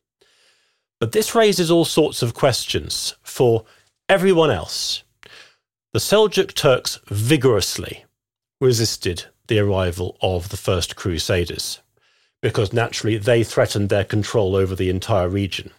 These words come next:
But at this point at least, the Crusaders defeated field army after field army sent against them from the various Seljuk Turkish governors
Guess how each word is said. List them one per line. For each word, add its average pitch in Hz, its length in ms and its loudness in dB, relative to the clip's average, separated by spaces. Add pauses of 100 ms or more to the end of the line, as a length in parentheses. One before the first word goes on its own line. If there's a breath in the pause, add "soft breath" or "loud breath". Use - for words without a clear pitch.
(600 loud breath)
But 95 100 -2
at 85 120 -8
this 202 200 2
point 185 340 2
at 143 100 2
least, 151 360 -2
the 110 80 -2
Crusaders 113 480 0
defeated 110 480 -2
field 165 460 2
army 156 320 2
after 120 260 0
field 143 400 2
army 95 260 0
sent 120 300 0
against 131 420 0
them 87 180 -8 (240 loud breath)
from 123 180 -2
the 117 80 2
various 113 440 4
Seljuk 107 380 0
Turkish 98 460 -2 (220)
governors 98 520 0